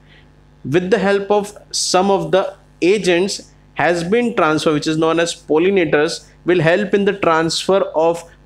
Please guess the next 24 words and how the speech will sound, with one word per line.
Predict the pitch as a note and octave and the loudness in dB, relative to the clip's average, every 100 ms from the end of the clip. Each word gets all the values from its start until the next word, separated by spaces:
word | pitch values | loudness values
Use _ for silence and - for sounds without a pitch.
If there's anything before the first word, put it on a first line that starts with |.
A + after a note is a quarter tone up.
| - | -2
pollen | E3 F#3 G3 | 0 2 0
grains | E3 E3 E3 D#3+ - - - | 0 0 0 -4 -12 -20 -6
from | - E3+ G3 G3 | 0 2 2 0
the | G3 | 0
one | D3+ D3 F#3+ G3 | 0 0 0 0
plant | F#3+ F#3 G3+ G3+ | 0 2 2 0
to | A#3 - - - | -2 -4 -6 -2
other. | D3+ D#3 A#2+ - - _ - - - | 2 2 0 -6 -18 _ -20 -20 -4
The | D3+ | -2
species | D3 - F#3+ F3+ G#3+ G3+ | -2 -2 -2 0 0 0
will | G3 F#3+ | 0 0
be | G3 | -2
same | - E3 F#3 B3 - - - - _ - - - - - - | -2 0 0 -2 -8 -18 -20 -20 _ -20 -20 -20 -20 -10 -2
or | D3+ G3+ - - - - - - | 0 0 -2 -10 -20 -20 -20 -10
the | C#3 D#3+ | -2 -2
plant | D#3+ - D#3 G3+ A#3+ A#3 - - | -2 0 2 2 0 -6 -12 -6
which | E3 E3 | -4 -2
is | F3+ | -4
transferring | - D#3 D#3+ E3 - G#3 A3+ A#3+ G#3 | -2 0 0 -2 -2 0 0 0 0
this | A3 - | -2 -2
pollen | - E3 D#3+ E3+ G3 - - - _ | -2 0 2 0 -2 -10 -20 -20 _
will | C3 D#3+ A3 G3 | -2 0 2 0
be | G#3+ | 0
same | - C#3+ A#2+ - | 0 2 0 -4